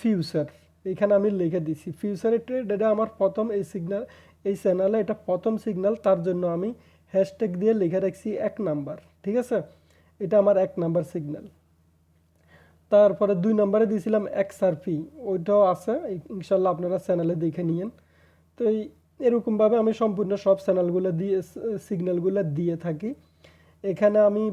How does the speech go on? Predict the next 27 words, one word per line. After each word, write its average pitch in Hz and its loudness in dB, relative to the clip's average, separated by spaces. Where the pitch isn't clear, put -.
বাই 180 4
এন্ট্রি 190 -2
দিছি 180 -4
কত, 175 2
এখানে 180 -4
আপনারা 165 -4
দেখতে 165 -8
পাইতেছেন। 165 -8
আর 190 -6
আমার 214 2
একটা - -4
অনুরোধ 220 4
থাকবে, 185 2
স্পট 214 2
সিগন্যাল 220 0
হোক 226 0
আর 220 -2
ফিউচার 233 0
সিগন্যাল 185 -2
হোক, 151 -8
আপনারা 185 2
প্রথম 196 6
যে 240 6
সেলের 202 4
এন্ট্রি 208 0
এক 175 -4
নাম্বার, 160 0